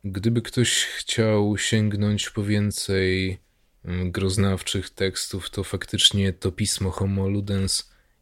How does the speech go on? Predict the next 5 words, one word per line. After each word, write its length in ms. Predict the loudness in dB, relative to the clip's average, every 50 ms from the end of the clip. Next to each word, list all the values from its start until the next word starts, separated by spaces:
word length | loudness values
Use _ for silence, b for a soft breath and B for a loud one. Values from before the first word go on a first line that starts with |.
| b -4
jest 380 | -2 0 0 2 0 0 2 2
świetnym 800 | 2 2 2 2 2 0 0 0 0 0 2 2 2 2 2
źródłem, 600 | 0 0 -2 -2 0 0 0 0 0 0 0 0 0
żeby 220 | -2 -4 -4 -4
zacząć. 680 | -4 -2 -2 -2 -2 -2 -2 0 0 0 -2 -2 -4